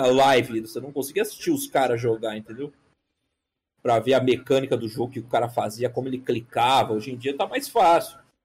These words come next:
Então, antigamente era só assistir no R G mesmo, que você ia aprender alguma coisa ou outra. E aí eu ia assistir muito R G mais,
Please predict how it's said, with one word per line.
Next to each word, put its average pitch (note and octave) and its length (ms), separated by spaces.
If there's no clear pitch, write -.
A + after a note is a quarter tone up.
Então, F3+ 300
antigamente G#3 640
era A#3 120
só A3 440
assistir C4+ 320
no A#3+ 80
R C#4 200
G C#4 160
mesmo, G#3+ 220
que - 60
você C#4 80
ia C4+ 80
aprender B3 340
alguma C4+ 280
coisa A3 260
ou D#4 60
outra. C#3 320
E D#3 80
aí F3 80
eu A#3+ 200
ia B3 120
assistir A3 320
muito G#3 260
R G3 180
G F3+ 140
mais, F3+ 480